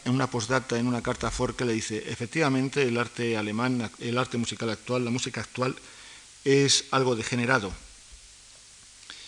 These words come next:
Para él, la auténtica, para Sviten, la auténtica música alemana era la de las generaciones anteriores, y así, en, cuando vuelve ya a Viena, tengan en cuenta que es el libretista de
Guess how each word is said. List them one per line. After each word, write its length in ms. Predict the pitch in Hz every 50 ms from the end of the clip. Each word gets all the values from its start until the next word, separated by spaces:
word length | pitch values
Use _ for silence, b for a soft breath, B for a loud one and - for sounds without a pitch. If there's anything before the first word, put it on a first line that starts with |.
| B B B B B B B - - - - - - - - - - - - - - - - - - - - - - - - - - -
Para 220 | - 156 147 151 180
él, 200 | 196 196 170 143
la 160 | 135 135 131
auténtica, 720 | 131 131 131 - - 160 147 - - - 135 127 123 120
para 180 | - 120 117 113
Sviten, 580 | - 147 156 139 - 131 131 139 139 127 120
la 120 | 117 117 113
auténtica 420 | 117 117 - 143 139 139 127 127
música 380 | 127 127 127 - - 120 - 120
alemana 420 | 117 120 123 131 131 131 131 127 -
era 160 | 147 123 131
la 100 | 127 127
de 60 | 120 117
las 140 | 107 -
generaciones 460 | - 110 110 107 104 - 131 131 120 -
anteriores, 600 | 120 117 - 131 139 151 135 139 156 - - - - - - - - - - - - - B B B B B B B B B B - -
y 120 | - 135 135
así, 280 | 135 - - 180 180
en, 400 | 170 156 143 135 131 131 127 123
cuando 240 | 120 123 120 120 123
vuelve 220 | 135 151 151 139 127
ya 320 | 135 135 131 127 123 - - - - -
a 560 | 123 123 120 117 117 117 117 113 110 107 104 104 117 135 175 - - - - - - - - - - - - - - - - - B B B B B -
Viena, 400 | 127 117 123 151 151 135 135 143
tengan 260 | 143 - 139 135 123
en 60 | 113
cuenta 280 | 98 123 127 123 - 113
que 140 | - 117 113
es 200 | 107 - - 117
el 180 | 113 113 107
libretista 680 | 107 107 101 98 101 92 - 131 123 - - - 113 110
de 540 | 104 104 107 107 107 107 107 104 101 101